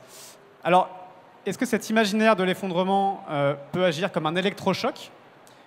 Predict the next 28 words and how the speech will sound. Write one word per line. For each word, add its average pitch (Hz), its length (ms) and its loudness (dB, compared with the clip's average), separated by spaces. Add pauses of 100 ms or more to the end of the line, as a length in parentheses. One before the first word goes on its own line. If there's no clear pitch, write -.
(140)
pour 160 120 2
enfin 185 180 2
nous 196 80 -2
faire 175 180 -2
réagir 185 460 0
et 196 40 -4
nous 151 80 -8
sortir 170 380 -8
de 139 180 -4 (440)
l'abîme 170 340 0
vers 156 120 0
lequel 143 280 -4
on 139 80 -8
se - 180 -10
dirige, 180 420 -2 (540)
ou 139 60 -8
bien 180 120 0
pour 147 160 -6
nous 151 160 -6
aider 175 220 0
à 147 60 6
imaginer 180 520 0
d'autres 214 360 -2
modèles 170 480 0 (220)
plus 156 120 -6
durables 160 360 6
de 147 60 -4
société ? 151 460 -2